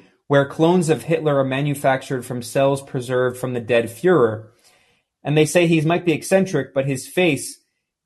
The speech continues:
uh, symbolizes the continuance of vir-, virulent ethnic intolerance. So anyway, the point is that this guy is, like, a Hitler supporter who dresses up as Hitler,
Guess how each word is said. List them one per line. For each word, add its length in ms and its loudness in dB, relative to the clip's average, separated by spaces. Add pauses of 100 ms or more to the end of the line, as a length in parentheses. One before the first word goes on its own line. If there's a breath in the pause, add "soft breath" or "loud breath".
(180)
uh, 340 2
symbolizes 680 2
the 100 -4
continuance 720 -4
of 200 -6
vir-, 480 2
virulent 500 4
ethnic 340 -2
intolerance. 720 0 (160)
So 120 -2
anyway, 300 6
the 120 2
point 260 2
is 140 2
that 280 0 (220 soft breath)
this 160 0
guy 240 6
is, 180 6
like, 140 2
a 80 4
Hitler 340 2
supporter 680 -2
who 180 0
dresses 520 2
up 280 4
as 180 -2
Hitler, 640 -4